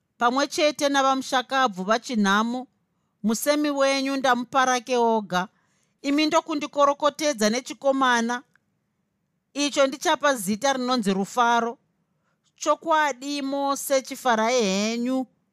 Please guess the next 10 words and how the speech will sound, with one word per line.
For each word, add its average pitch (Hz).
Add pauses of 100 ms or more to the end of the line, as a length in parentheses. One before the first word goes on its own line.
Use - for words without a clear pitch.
(260)
mhunza 220
musha 262
ndatsonda. 226 (1500)
Ipapo 240
mhururu 208
kumadzimai 196
ikati 185
yatetsurwa, 190 (540)
ichitsinhirwa 214
namanja 175